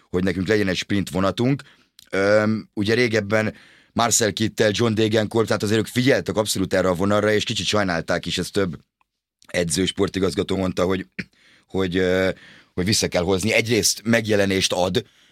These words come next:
a, a, hogy minden versenyen gyakorlatilag van esélyed, mert nincs olyan többnapos verseny gyakorlatilag, ahol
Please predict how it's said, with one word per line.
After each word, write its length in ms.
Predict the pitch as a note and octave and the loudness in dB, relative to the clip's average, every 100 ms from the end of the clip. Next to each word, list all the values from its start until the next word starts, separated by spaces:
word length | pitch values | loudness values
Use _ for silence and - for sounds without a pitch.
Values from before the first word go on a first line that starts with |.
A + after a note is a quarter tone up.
| _ | _
a, 440 | - F#2 F2+ F2+ F2+ - - | -2 0 2 2 0 -4 -4
a, 380 | F#2 F#2+ F#2+ F#2+ F2+ _ _ | 0 2 2 0 -2 _ _
hogy 140 | - G2+ | -2 2
minden 300 | A#2+ A2 G2+ | 4 4 2
versenyen 420 | F#2+ F2+ G#2+ F#2 | 2 2 0 2
gyakorlatilag 580 | F2+ F#2 F#2+ F2+ G2 F2 | 0 0 0 2 0 2
van 140 | G2 | 0
esélyed, 420 | F#2 - F#2+ F#2+ | 0 0 2 2
mert 140 | G2 G2 | 2 0
nincs 200 | G#2 - | 0 0
olyan 260 | F2+ F2 | 0 0
többnapos 480 | D#2+ F2+ F2 E2 E2+ | 0 0 0 0 -2
verseny 360 | F2 F2 - F2 | 0 0 0 -2
gyakorlatilag, 560 | F2 E2+ F2+ F2 - | -2 -2 -4 -2 -2
ahol 160 | F2 F2 | 0 -2